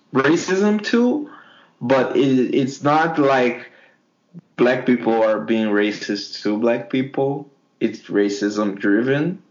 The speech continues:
because that, that thought, that, that, that, that, that feeling that being black is inappropriate, it was planted. Of course, we have, uh, uh,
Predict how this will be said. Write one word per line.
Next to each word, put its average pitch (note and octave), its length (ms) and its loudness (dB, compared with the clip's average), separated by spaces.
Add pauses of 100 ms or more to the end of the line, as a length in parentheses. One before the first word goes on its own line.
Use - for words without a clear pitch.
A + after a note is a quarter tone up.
because G#2 420 -2
that, G#2+ 440 0 (800)
that - 400 -4
thought, G#2 440 0 (120)
that, F#2+ 300 -2
that, - 320 -6 (640)
that, A2+ 480 -2
that, - 180 -4
that - 240 -6
feeling A2 640 0 (420)
that - 380 -2 (200)
being G#2+ 260 0
black G2+ 400 -2
is G#2+ 140 -6
inappropriate, G2 1000 0 (540)
it - 200 -14
was F#2 180 -2
planted. B2 760 0 (440)
Of - 240 -2
course, F#3+ 260 0
we C3+ 180 4
have, A2 300 2
uh, F#2+ 320 0 (520)
uh, G2 360 -2